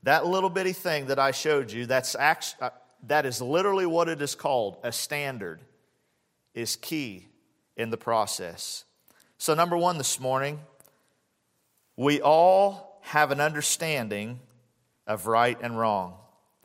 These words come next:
We all have an understanding of right and wrong. We'll, we'll get to Matthew four that we read earlier, verse number four. But we all have a sta-, understanding or a knowledge of right and wrong.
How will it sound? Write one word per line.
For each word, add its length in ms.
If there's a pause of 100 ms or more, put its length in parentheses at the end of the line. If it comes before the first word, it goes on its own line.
(300)
We 180
all 260
have 200
an 100
understanding 840 (500)
of 160
right 240
and 100
wrong. 440 (380)
We'll, 300
we'll 200
get 240
to 420
Matthew 340
four 300
that 100
we 140
read 220
earlier, 340
verse 320
number 220
four. 420 (1400)
But 100
we 160
all 160
have 180
a 60
sta-, 420
understanding 840
or 180
a 60
knowledge 920
of 180
right 220
and 140
wrong. 400